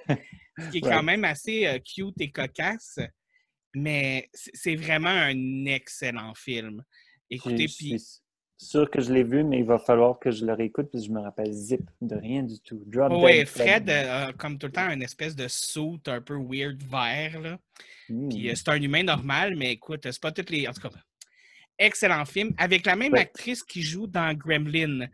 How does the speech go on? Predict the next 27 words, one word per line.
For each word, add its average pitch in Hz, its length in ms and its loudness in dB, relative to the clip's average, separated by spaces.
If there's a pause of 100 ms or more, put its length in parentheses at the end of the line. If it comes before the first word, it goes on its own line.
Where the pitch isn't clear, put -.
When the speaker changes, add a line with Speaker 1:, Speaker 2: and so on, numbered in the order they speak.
(280)
Speaker 2:
celle 175 280 -2
qui - 140 -18
fait, 165 180 0
là, 156 160 -2
la, 120 260 0
l'intérêt, 120 1160 -4
euh, - 20 -14 (1040)
Speaker 1:
Right. 135 340 -4
Speaker 2:
amoureux 139 240 -4
Gremlin, 147 640 -4
un 143 140 -6
autre 180 180 -8
film 180 180 -4
qui 151 120 -12
aurait 131 120 -6
dû 135 120 -8
être 143 100 -6
dans 139 100 -4
ma 127 140 -2
liste 143 200 -10
que 139 80 -6
j'ai 127 120 -6
pas 127 160 -8
mis. 131 120 -4
Speaker 1:
Ah, 156 120 -6 (320)
ouais. - 100 2
Speaker 2:
Euh, 160 340 6